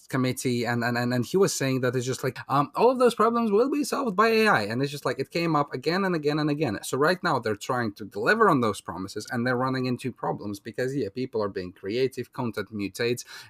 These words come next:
and it's just like, uh, s-, people, people are being, I think, very <laughs> imaginative in trying to smuggle in, for example, nudity, which is, uh, interesting.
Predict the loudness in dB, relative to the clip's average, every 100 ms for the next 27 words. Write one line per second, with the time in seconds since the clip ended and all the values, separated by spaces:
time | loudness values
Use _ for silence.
0 | -8 -6 -6 -6 -4 -4 -4 -2 -2 -2
1 | -6 -8 -10 -8 -8 -10 -10 -12 -14 -20
2 | _ _ -20 -12 -4 0 4 6 4 4
3 | 2 4 0 0 -4 -2 0 2 2 2
4 | -2 -4 2 2 2 -2 -2 -6 2 2
5 | 2 2 2 2 0 -4 -2 0 2 2
6 | 0 0 -2 -2 0 -2 -2 -2 -2 0
7 | -2 -4 -8 -8 -6 -6 -8 -10 -12 -12
8 | _ -6 -6 -6 -12 -12 -16